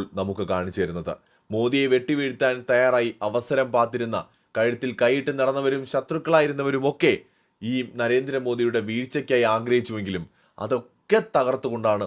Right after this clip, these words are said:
മോദി വീണ്ടും അധികാരത്തിലേക്ക് എത്തുന്നത്. അതിൻ്റെ കരച്ചിലുകൾ കാണാനുണ്ട്. ചൈനീസ് പത്രത്തിൻ്റെ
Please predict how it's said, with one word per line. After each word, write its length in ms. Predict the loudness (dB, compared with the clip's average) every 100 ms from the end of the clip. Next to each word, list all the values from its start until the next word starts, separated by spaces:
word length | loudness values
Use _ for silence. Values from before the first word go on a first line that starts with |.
| -4
മോദി 240 | -2 -2
വീണ്ടും 320 | -2 -2 -2
അധികാരത്തിലേക്ക് 680 | -2 -2 0 -2 -2 -4 -4
എത്തുന്നത്. 320 | -6 -6 -4
അതിൻ്റെ 300 | -4 -2 -2
കരച്ചിലുകൾ 580 | 2 2 2 -2 -2 0
കാണാനുണ്ട്. 560 | 0 0 0 -2 -4 -8 -12 _ _ -6
ചൈനീസ് 420 | -2 -2 -4 -2
പത്രത്തിൻ്റെ 540 | 0 0 -2 -4 0